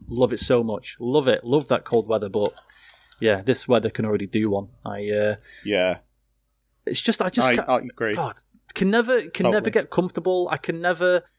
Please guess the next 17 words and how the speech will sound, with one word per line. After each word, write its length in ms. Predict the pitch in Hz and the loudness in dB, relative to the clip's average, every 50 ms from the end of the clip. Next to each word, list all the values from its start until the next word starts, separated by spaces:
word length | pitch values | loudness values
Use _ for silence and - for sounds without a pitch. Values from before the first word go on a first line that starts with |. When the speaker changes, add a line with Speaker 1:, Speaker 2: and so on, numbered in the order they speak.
| _ _ _ _ _ _ - | _ _ _ _ _ _ -6
Speaker 1:
I 80 | - - | -4 -2
can 160 | - 170 175 | -2 0 2
never 160 | 185 185 185 | 2 0 0
cool 260 | - - - 185 180 147 | -2 -4 -2 -2 -2 0
down. 440 | 123 139 135 139 139 139 143 139 127 _ _ _ _ _ _ _ _ - | 0 0 0 0 -2 -4 -8 -12 -18 _ _ _ _ _ _ _ _ -6
Uh, 40 | 139 143 - | -6 -6 -4
you 100 | 170 170 | -2 0
know, 80 | 156 | 0
you, 120 | 143 143 151 | 2 0 0
you 160 | 156 165 165 | 0 0 0
have 180 | - 185 190 180 | 2 2 0 0
a 40 | 175 | 0
shower 560 | - - - 165 151 151 147 151 151 147 139 _ _ - | -4 0 2 2 2 4 4 2 2 0 -2 _ _ -4
and 120 | 147 143 | -2 -2
it 80 | 151 147 | -2 -2
never 280 | 143 147 160 160 165 | 0 0 0 2 2
takes. 640 | 160 - - - 143 151 - - - - - - | 0 -4 0 0 0 0 0 -4 -8 -10 -10 -10